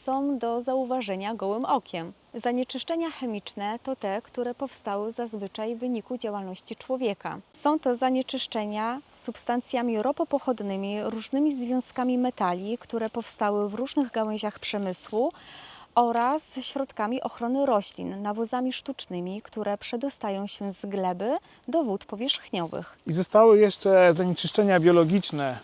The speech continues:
Speaker 2: do których zaliczamy wszystkie glony, grzyby, bakterie, wirusy, <laughs> organizmy jednokomórkowe bądź wielokomórkowe, a nawet pasożyty. Sami widzicie, ile zagrożeń czyha na nas w wodzie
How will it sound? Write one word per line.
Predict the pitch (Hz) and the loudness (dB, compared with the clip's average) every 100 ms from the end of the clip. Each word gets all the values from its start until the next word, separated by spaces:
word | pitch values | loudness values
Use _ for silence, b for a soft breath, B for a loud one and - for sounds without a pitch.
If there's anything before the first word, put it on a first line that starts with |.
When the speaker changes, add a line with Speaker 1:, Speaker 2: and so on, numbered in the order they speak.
| - | -4
Speaker 2:
do | 127 | -2
których | - 170 | 4 6
zaliczamy | 165 170 185 175 160 | 6 4 2 0 -2
wszystkie | - 208 - - 180 | -2 -2 -2 4 4
glony, | 147 165 185 180 170 147 B - | 8 10 10 10 8 6 B -10
grzyby, | 151 143 202 170 170 156 | -4 8 8 8 6 4
bakterie, | 135 180 - 196 190 170 151 131 - | 4 0 2 4 6 8 6 2 -6
wirusy, | 127 151 196 220 208 196 180 156 B B B B B B B - | -6 2 4 6 4 4 4 2 B B B B B B B -4
<laughs> | 170 160 | 0 4
organizmy | 202 196 220 202 208 | 4 6 6 6 6
jednokomórkowe | 226 226 220 220 214 214 196 185 | 6 6 4 4 4 2 2 4
bądź | 160 165 143 | 2 0 8
wielokomórkowe, | 240 254 233 208 196 175 160 - | 8 8 4 2 2 4 4 4
a | 160 | 2
nawet | 160 156 160 | 2 0 -2
pasożyty. | - 147 151 139 135 127 110 _ _ _ | -2 -4 -2 -2 -4 -10 -14 _ _ _
Sami | - 208 220 | 4 6 8
widzicie, | 190 170 208 - | 6 4 4 2
ile | 175 190 175 | 2 4 6
zagrożeń | 175 165 175 170 147 | 6 6 4 2 0
czyha | 185 175 | -2 0
na | 156 | 0
nas | 160 156 135 | 2 2 2
w | 131 | 2
wodzie | 180 147 127 135 | 4 4 2 -6